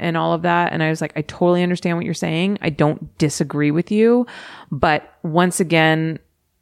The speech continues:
at this moment, August is not here and her family is grieving horribly. And,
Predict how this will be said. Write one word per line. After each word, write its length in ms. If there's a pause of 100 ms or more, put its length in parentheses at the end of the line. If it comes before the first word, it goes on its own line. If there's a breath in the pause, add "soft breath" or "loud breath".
(280)
at 180
this 200
moment, 400 (440)
August 300
is 100
not 160
here 380
and 120
her 120
family 560
is 220
grieving 720
horribly. 760
And, 380